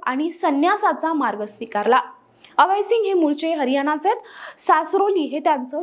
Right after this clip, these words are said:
छोटं गाव. त्यांनी मुंबईत येऊन मुंबई आयआयटी मधून शिक्षण घेतलं. मात्र त्यांची रुची ही फोटोग्राफीमध्ये असल्याचं त्यांना नंतर लक्षात आलं.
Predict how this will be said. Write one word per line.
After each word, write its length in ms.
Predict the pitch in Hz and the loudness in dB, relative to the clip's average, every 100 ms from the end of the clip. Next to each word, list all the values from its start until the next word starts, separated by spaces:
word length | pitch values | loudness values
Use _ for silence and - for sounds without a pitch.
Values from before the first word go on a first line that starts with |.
| - | -6
छोटं 400 | 320 285 190 202 | -4 -4 -4 -2
गाव. 160 | 226 214 - - | -2 -2 -8 -6
त्यांनी 240 | 277 285 | -2 0
मुंबईत 400 | 302 254 240 330 330 | 2 2 2 2 2
येऊन 180 | 381 - | 0 -2
मुंबई 280 | 285 262 320 | 0 2 2
आयआयटी 480 | 330 294 269 285 330 | 2 -2 -2 -2 -2
मधून 280 | 339 311 320 | 0 0 -2
शिक्षण 460 | - 254 - 247 214 | -6 -8 -4 -4 -4
घेतलं. 300 | 220 220 269 - - - - 392 | -6 0 0 0 -10 -16 -2 0
मात्र 260 | 381 440 | 2 2
त्यांची 320 | 440 415 392 370 | 2 2 2 2
रुची 280 | 311 - 359 370 | 2 0 -2 0
ही 60 | 359 | 0
फोटोग्राफीमध्ये 840 | 349 311 359 339 339 339 311 320 | 0 0 0 0 -2 -4 -2 -2
असल्याचं 540 | 294 294 330 330 330 | -2 -2 -2 -2 -6
त्यांना 340 | 349 269 240 294 | -4 -4 -2 -4
नंतर 340 | 240 220 269 | -4 -2 2
लक्षात 420 | 392 - - 214 | 2 2 -6 -6
आलं. 180 | 214 | 0